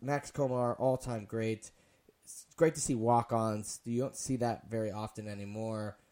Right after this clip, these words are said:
Not only did he become a legendary player at the university, but he went on to have a decent, you know, couple year run at, in the N F L for the Arizona Cardinals. So Max Komar coming in at number four.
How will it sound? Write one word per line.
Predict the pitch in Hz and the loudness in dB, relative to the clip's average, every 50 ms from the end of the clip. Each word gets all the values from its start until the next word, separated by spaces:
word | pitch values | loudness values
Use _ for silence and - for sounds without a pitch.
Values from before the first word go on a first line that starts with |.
| _ _ _ _ | _ _ _ _
Not | - 123 131 135 - | -6 -4 -2 -2 0
only | 135 135 135 135 | 0 0 0 0
did | 123 127 123 127 | 0 0 0 0
he | 123 | -2
become | 110 - 131 120 | -4 -4 -4 -6
a | 113 | -6
legendary | 101 104 123 123 117 127 127 120 123 117 113 | -4 -2 -2 -2 -2 -2 -2 0 0 0 0
player | - - 113 113 113 | -2 -2 -2 0 0
at | 113 98 | -2 -2
the | - 110 | -4 -6
university, | 113 104 98 117 135 147 139 - 131 135 131 127 120 123 - | -8 -4 0 2 4 4 2 2 0 0 0 0 -2 -4 -6
but | 131 127 | -4 -2
he | 139 131 | -2 -2
went | 123 131 135 135 127 | 0 -2 -2 -2 -2
on | 127 131 127 | -4 -4 -4
to | 123 | -4
have | 113 120 127 131 131 123 123 - | -4 -4 -2 -2 -2 -4 -4 -4
a | 123 123 117 - _ _ _ - | -6 -6 -6 -8 _ _ _ -4
decent, | 151 170 170 - - 180 180 175 - - - | -2 -2 -2 0 0 -2 -2 -2 -6 -8 -8
you | 151 147 | -6 -4
know, | 127 131 143 | -2 -2 -4
couple | 143 - - 147 - 147 143 | -4 -4 -6 -4 -2 0 0
year | 135 131 135 135 143 139 143 139 - _ 123 | 2 2 2 2 2 2 0 -2 -4 _ -4
run | 120 120 120 123 139 147 - - | -2 0 0 2 0 0 -2 -4
at, | - 127 135 - - _ _ _ - | -4 -4 -4 -4 -6 _ _ _ -6
in | 127 139 | -4 -2
the | 151 151 151 | 0 0 0
N | 156 156 | 0 0
F | 156 143 - 196 | -2 0 0 0
L | 202 180 120 101 - - | 0 2 0 -2 -4 -2
for | - 127 120 | 0 2 2
the | 120 117 120 | 4 4 4
Arizona | 127 127 123 131 127 123 | 4 4 2 0 -2 -2
Cardinals. | 117 - 143 135 131 127 123 120 120 113 | -2 -2 0 0 0 0 -2 -4 -4 -6
So | - - - 117 110 107 104 - - _ - - - - - _ _ - | -6 -4 -2 0 0 0 -2 -4 -8 _ -20 -20 -20 -20 -20 _ _ -2
Max | 127 135 135 - | -2 0 -2 -2
Komar | - - 156 156 151 147 147 - | 0 2 2 4 4 2 0 0
coming | - 131 127 123 123 | 0 -2 -2 0 0
in | 120 117 | 0 -2
at | 101 | -2
number | 107 110 107 104 101 | -4 -4 -4 -6 -8
four. | - - 131 127 123 123 117 117 110 | -2 0 4 6 6 6 6 4 2